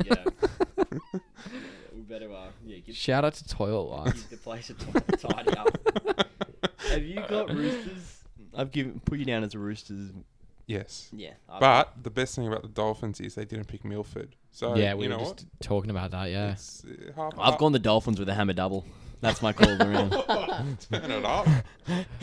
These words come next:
Speaker 1: I think with Jackson Pollock and Corey Allen in that side, I
Speaker 3: Yeah.
Speaker 1: think this. I think Dolphins upset this. It's a Wayne Bennett masterclass.
Speaker 3: They'll be up for it. They'll be
Speaker 2: Hammer.
Speaker 3: up for it. How many, how many do you reckon they pull in the stadium? It's at Suncorp.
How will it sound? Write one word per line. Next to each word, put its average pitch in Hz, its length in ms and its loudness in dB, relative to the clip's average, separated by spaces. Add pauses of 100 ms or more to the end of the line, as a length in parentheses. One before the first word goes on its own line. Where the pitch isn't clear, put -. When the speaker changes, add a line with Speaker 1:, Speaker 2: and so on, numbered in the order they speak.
(160)
Speaker 1:
I 135 160 8
think 165 420 4
with 156 260 4
Jackson 165 360 4
Pollock 147 380 0 (360)
and 151 140 -8
Corey 139 280 -2
Allen 117 220 2
in 110 80 -6
that 98 160 -10
side, 113 360 -2 (380)
I 104 140 -2
Speaker 3:
Yeah. 104 40 0
Speaker 1:
think 101 220 -10
this. 90 260 -14 (480)
I 110 140 -6
think 107 180 -8
Dolphins 98 460 -6 (100)
upset - 340 -4
this. 107 260 -4
It's - 140 -10
a 107 40 0
Wayne 95 220 -2
Bennett 92 200 -4
masterclass. 95 800 -6 (500)
Speaker 3:
They'll 165 200 2
be 262 140 0
up 240 180 -2
for 107 240 -2
it. - 100 -12 (340)
They'll 101 140 2
be 101 60 4
Speaker 2:
Hammer. 98 140 4
Speaker 3:
up 160 140 2
for 107 200 -2
it. - 60 -14 (500)
How 180 80 8
many, 262 220 4
how 180 120 4
many 240 140 4
do 226 80 2
you 220 40 10
reckon 202 120 0
they 170 100 6
pull 147 280 4
in 131 60 2
the 120 60 -2
stadium? 110 520 -2
It's - 80 -2
at 165 120 0
Suncorp. 127 440 -8